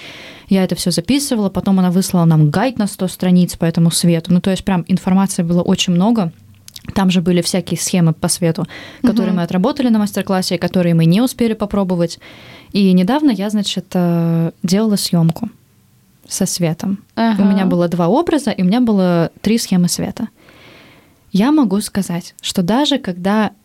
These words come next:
Speaker 1: даже если вам кажется, что вот вы прошли такой большой мастер-класс, ну, казалось бы, тебе все разложили, разжевали, в рот положили, ты должна прийти,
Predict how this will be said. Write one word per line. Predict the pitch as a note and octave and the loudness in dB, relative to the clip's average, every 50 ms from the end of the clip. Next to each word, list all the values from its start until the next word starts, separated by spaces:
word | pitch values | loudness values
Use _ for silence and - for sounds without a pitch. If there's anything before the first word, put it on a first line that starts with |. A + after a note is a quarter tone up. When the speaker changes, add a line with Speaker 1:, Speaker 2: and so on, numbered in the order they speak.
| _ _ - | _ _ 0
Speaker 1:
даже | F#3+ A3+ B3 A#3+ A#3 | 0 2 2 2 2
если | G#3 F3 F#3+ G#3 - - G3 | 2 0 0 -2 0 0 0
вам | F3 F#3+ F#3 F#3 | 2 2 2 2
кажется, | - - E3 E3 E3+ - E3 - - - | 2 2 0 0 0 0 -4 -6 -6 -6
что | - - F#3 | -2 0 0
вот | E3+ F3 G#3+ A3 - | 2 2 0 0 -2
вы | A3 G#3 | -4 -2
прошли | - G3+ F#3+ - - G3 G#3 | -2 -2 -2 0 -2 -2 -2
такой | G3+ G3+ - - F3+ | -2 -2 -2 0 0
большой | E3+ F3 E3 - - F3+ F#3+ | 0 0 -2 -2 0 2 2
мастер-класс, | G3+ G#3 G3 - - F#3+ F3+ - - F3 F3 D#3+ D3+ - | 2 2 2 0 -4 -4 -2 -2 0 0 0 0 0 0
ну, | F3+ E3+ | -2 -2
казалось | - G3 F3+ F3 F3+ E3+ E3+ D#3+ - | 0 0 0 2 2 2 0 -2 -4
бы, | - - | -8 -10
тебе | - - E3 F3+ F#3+ | -6 -4 -2 -2 -2
все | - - - G#3+ | -2 0 0 0
разложили, | G#3+ G#3+ G3 G#3 A3 G#3 F#3 F#3 F3+ E3 D#3 | 0 0 0 0 0 0 2 2 0 0 0
разжевали, | D#3 F3 F3+ F3 F3+ G#3 G#3 F#3 F3+ D#3+ D#3 D#3 | 0 0 0 0 0 0 0 0 0 0 0 0
в | D#3 E3 | 0 0
рот | E3+ F#3+ G#3+ - | 0 0 -2 -2
положили, | - B3+ B3+ B3 A#3 G#3 G3 E3+ D#3+ | -2 0 0 0 0 0 0 0 0
ты | D#3+ - F3+ | 0 -2 -2
должна | E3+ F#3+ F#3+ F#3+ - G3+ F3+ E3 | 0 0 0 0 2 0 0 0
прийти, | - F3 E3 - - D4 D#4+ F4 F4 | 0 -2 -2 -2 0 0 0 0 -2